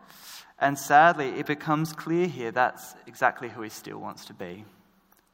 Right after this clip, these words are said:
Looking back at verse thirteen, it's now clear that Simon was more enthralled by the miracles Philip did and the attention they got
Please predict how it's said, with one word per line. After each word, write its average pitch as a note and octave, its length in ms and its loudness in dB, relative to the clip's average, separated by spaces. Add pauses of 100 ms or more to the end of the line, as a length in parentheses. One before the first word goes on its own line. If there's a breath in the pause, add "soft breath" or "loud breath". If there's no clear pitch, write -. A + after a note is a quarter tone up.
(360 soft breath)
Looking D#3 320 0
back B2+ 260 6
at G2+ 140 -4
verse A2+ 220 -4
thirteen, A2+ 960 -10 (640 soft breath)
it's - 180 -14
now C#3+ 240 6
clear C3 340 -6
that A#2+ 220 -2
Simon C#3 560 2
was B2+ 180 -6
more C#3+ 460 2
enthralled B2+ 680 -2
by A#2+ 160 4
the A#2 120 -6
miracles B2+ 640 -4
Philip D3 380 -2
did F3+ 300 -4
and B2 220 -2
the B2 60 -4
attention C#3 640 -6
they A#2+ 160 -4
got - 500 -4